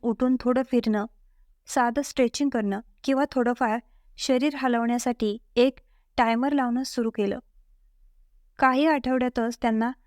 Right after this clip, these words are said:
कमी जडपणा जाणवू लागला, त्यांचे रक्ताभिसरण सुधारलं आणि त्यांच्यात अधिक ऊर्जा निर्माण झाली. येथे एक छोटीशी चाचणी आहे.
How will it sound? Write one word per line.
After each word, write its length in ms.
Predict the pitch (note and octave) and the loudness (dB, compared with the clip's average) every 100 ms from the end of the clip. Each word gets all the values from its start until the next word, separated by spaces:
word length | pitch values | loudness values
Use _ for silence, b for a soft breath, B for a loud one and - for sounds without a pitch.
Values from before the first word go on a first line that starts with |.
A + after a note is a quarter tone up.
| _ _ - | _ _ -2
कमी 320 | B3 C#4 D#4 _ _ _ - | 2 2 0 _ _ _ -4
जडपणा 480 | A3+ A#3+ B3 A#3+ A3+ | 0 0 0 0 0
जाणवू 280 | B3+ A3+ G#3+ | 0 -2 0
लागला, 300 | G#3 F#3 F#3 - _ _ _ _ | -2 -2 -6 -10 _ _ _ _
त्यांचे 320 | A#3 A3+ C4+ | 0 2 2
रक्ताभिसरण 640 | B3 A3+ A#3+ A3+ A#3 A#3+ B3+ | -2 -2 -4 -2 -4 -2 -4
सुधारलं 500 | B3+ G#3+ G#3+ G3+ G3 - _ | -2 -2 0 0 -2 -6 _
आणि 220 | A3+ A3 B3 | -2 0 0
त्यांच्यात 380 | A#3 A3 A#3+ C4 - | 0 0 0 -2 -2
अधिक 320 | A3+ B3+ - | -2 -2 0
ऊर्जा 240 | A#3+ G#3+ | 0 2
निर्माण 380 | B3 A#3+ G#3+ G#3+ | 2 2 0 -2
झाली. 280 | G#3+ G#3+ G#3 - _ _ _ _ _ _ _ _ _ _ - | -2 -4 -6 -8 _ _ _ _ _ _ _ _ _ _ 0
येथे 240 | C4+ B3+ | 0 2
एक 280 | D4 C#4+ C#4+ | 2 2 0
छोटीशी 420 | - B3 A#3+ A#3 | 0 -2 -2 -4
चाचणी 400 | C4+ B3 - A3+ | -2 -2 0 -2
आहे. 220 | A3 F#3 | -2 -4